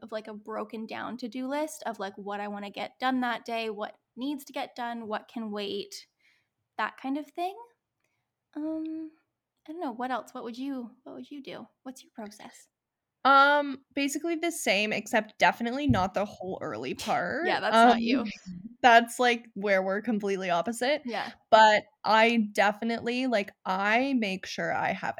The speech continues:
Speaker 2: everything I need before
Speaker 1: Mm-hmm.
Speaker 2: I sit down. That's probably one of the biggest things that has actually been pretty subconscious. Like, I don't really think about it. I just know that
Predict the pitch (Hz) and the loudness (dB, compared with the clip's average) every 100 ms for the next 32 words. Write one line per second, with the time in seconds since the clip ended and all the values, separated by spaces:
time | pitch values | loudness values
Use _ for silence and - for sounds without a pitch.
0 | - 170 170 180 165 175 - 180 180 165 | -4 -4 -4 -8 -6 -6 -4 -4 -4 -4
1 | 190 220 247 226 214 208 196 175 190 190 | -2 -2 -2 -4 -6 -4 -2 0 0 -2
2 | 196 208 170 170 185 175 180 - - 202 | -6 -2 -2 -2 0 0 0 -4 -4 -2
3 | 277 320 392 403 - 226 220 220 208 185 | 0 0 -2 -4 0 0 2 -2 -4 -4
4 | 208 202 - 190 196 190 - - - _ | -4 -6 -6 -6 -6 -10 -16 -20 -20 _
5 | 220 226 - - 240 214 180 240 - 427 | 6 6 2 -2 0 4 4 4 0 0
6 | 453 - 214 214 220 - 214 - 190 202 | 0 -2 -4 -4 -4 -4 -6 -8 -8 -6
7 | - 370 - 254 226 214 208 202 - 196 | -4 -4 -2 -2 0 -2 -2 -8 -4 -2
8 | 196 226 226 220 196 196 214 220 233 - | -2 -2 -2 -2 -6 -4 2 6 6 4
9 | 202 202 202 196 196 190 190 185 190 214 | 2 -2 -4 -2 0 2 4 4 0 -2
10 | 180 165 | -4 -4